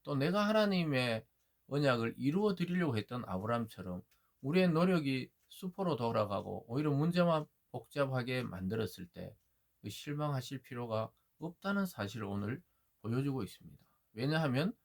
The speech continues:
언약의 약속을 이루시는 분이 하나님이시기 때문입니다. 그래서 하나님의 시간표대로 우리와 이 모든 세상과 우주의 운명이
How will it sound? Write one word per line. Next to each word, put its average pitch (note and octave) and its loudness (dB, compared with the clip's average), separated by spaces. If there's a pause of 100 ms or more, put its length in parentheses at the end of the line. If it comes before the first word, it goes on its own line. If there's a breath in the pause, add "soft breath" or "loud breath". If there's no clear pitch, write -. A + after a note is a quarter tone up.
(340)
언약의 D3 2
약속을 B2+ -4
이루시는 C#3+ 0
분이 B2+ 0 (320)
하나님이시기 D#3+ -2
때문입니다. F#2 -6 (560)
그래서 D3+ -6
하나님의 F#3 4
시간표대로 C3 0 (380)
우리와 B2 2 (380)
이 B2 0
모든 A#2 -2
세상과 A2+ 0
우주의 A#2 0
운명이 A2+ 0